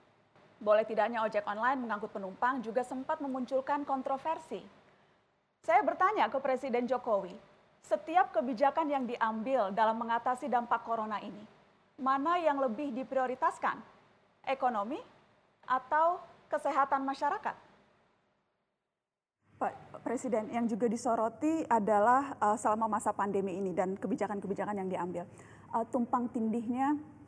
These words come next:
kebijakan antar lembaga atau antar pemerintah pusat dan pemerintah daerah. Eh,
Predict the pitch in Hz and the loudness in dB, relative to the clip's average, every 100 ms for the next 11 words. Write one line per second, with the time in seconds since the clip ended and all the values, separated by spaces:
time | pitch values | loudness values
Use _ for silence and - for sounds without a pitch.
0 | - - - - 240 196 170 202 - 226 | -20 -20 -20 -6 -2 -2 -2 -2 -2 -4
1 | 233 202 202 226 226 - - 214 196 180 | -4 -4 -2 0 0 -4 -4 -2 -2 -2
2 | 185 170 - - - - 190 226 - 202 | -4 -8 -10 -20 -16 -10 -4 -2 -2 -2
3 | 220 226 208 196 196 196 202 - 226 196 | -2 -2 -2 -2 0 -2 -2 0 2 2
4 | 196 190 196 190 185 190 190 165 175 175 | 2 0 0 0 0 0 -2 0 0 -2
5 | - - - - - 202 208 214 | -6 -16 -20 -20 -8 -4 0 0